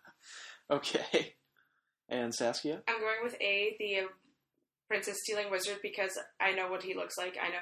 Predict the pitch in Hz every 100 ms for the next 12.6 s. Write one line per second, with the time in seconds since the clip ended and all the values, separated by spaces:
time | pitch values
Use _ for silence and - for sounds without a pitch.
0 | 180 180 180 180 - 156 - - - -
1 | - 190 185 175 170 165 165 - 175 180
2 | 170 - - - - - - - 247 262
3 | 269 247 247 - 262 254 262 180 175 170
4 | - _ - 196 175 175 - _ _ _
5 | - 240 214 180 - - - 202 - 196
6 | 214 214 226 233 226 214 180 165 175 -
7 | 196 190 208 202 185 180 175 - - 196
8 | 196 196 196 190 185 185 175 170 - 165
9 | 165 _ - 135 143 110 95 - _ _
10 | _ - - 151 143 - 131 147 - 160
11 | 151 - 135 139 131 117 113 123 120 117
12 | 117 120 127 143 131 123